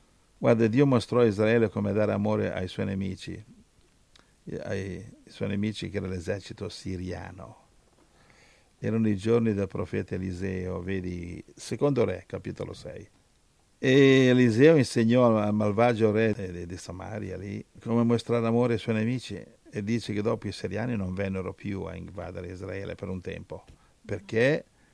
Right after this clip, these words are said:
Eliseo mostrò amore all'esercito vinto.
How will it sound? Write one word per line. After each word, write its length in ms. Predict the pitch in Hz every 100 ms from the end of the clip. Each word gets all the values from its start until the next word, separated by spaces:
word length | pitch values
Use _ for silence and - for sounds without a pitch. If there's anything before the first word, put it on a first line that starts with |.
| _
Eliseo 760 | - 101 104 95 104 104 123 -
mostrò 500 | 110 101 - 98 98
amore 560 | 107 143 117 95 87 -
all'esercito 760 | 95 95 98 95 95 - 95 90
vinto. 580 | 95 80 78 - 50